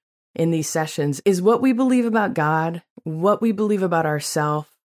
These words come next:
and our history and or our circumstances. So it's mindset stuff. It's what we believe. It's what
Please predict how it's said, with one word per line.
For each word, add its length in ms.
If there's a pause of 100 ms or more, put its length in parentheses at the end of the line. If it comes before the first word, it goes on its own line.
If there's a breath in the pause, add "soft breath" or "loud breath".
and 120
our 120
history 680 (240)
and 300
or 280
our 160
circumstances. 1000 (300)
So 260
it's 240 (180)
mindset 680
stuff. 340
It's 160
what 200
we 120
believe. 680
It's 180
what 280